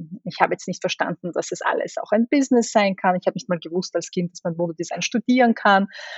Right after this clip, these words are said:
Ich wollte einfach machen. Ich wollte Dinge kreieren mit meinen Händen. Ich wollte unbedingt dieses Zweidimensionale wird dreidimensional, einfach so viel wie möglich immer und immer wieder machen. Ich fand das super faszinierend bei meiner Großmutter. Und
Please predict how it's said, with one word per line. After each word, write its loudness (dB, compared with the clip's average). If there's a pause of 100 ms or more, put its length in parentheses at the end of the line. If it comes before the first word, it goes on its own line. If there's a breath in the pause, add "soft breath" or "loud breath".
(180 loud breath)
Ich -2
wollte 8
einfach 0 (200)
machen. -8
Ich -6
wollte 4 (100)
Dinge 6
kreieren 4
mit -2
meinen 2
Händen. 0
Ich -4
wollte 2
unbedingt 0 (280)
dieses 4
Zweidimensionale 4
wird -2
dreidimensional, 2 (100)
einfach -2
so -12
viel -2
wie 2
möglich 4
immer 2
und 0
immer 0
wieder 2 (100)
machen. 4
Ich -8
fand 6
das -2
super -4
faszinierend 0
bei 4
meiner 4
Großmutter. 2 (640 loud breath)
Und 6